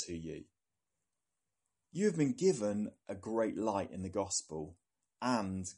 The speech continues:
gifts to put on display. Use them. It is this that causes the kingdom to grow. Don't use them, and it withers and dies. He says here in this picture, if you don't use it, you will lose it.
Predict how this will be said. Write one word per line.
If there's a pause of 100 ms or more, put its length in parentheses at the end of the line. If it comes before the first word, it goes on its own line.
(120)
gifts
to
put
on
display. (1600)
Use
them. (360)
It
is
this
that
causes
the
kingdom
to
grow. (320)
Don't
use
them, (280)
and
it
withers
and
dies. (1500)
He
says
here
in
this
picture,
if
you
don't
use
it,
you
will
lose
it.